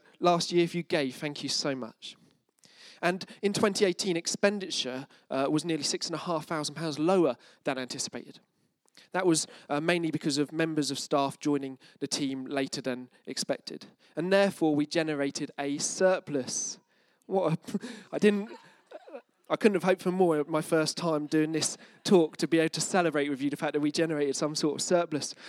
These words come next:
Uh, the trustees have approved moving twenty thousand pounds of this surplus into our building fund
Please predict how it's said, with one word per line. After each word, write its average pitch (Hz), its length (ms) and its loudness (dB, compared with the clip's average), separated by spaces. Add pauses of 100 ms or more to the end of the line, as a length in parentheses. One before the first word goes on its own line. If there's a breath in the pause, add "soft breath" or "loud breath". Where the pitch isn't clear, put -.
(120 loud breath)
Uh, 170 60 6
the 185 100 4
trustees 226 500 2
have 175 120 2
approved 180 720 2 (320 soft breath)
moving 180 340 4
twenty 202 400 0
thousand 185 480 -2
pounds 170 340 -2
of 156 60 -4
this 143 140 0
surplus 165 420 0
into 156 220 0
our 156 100 6
building 175 340 4
fund 208 380 -6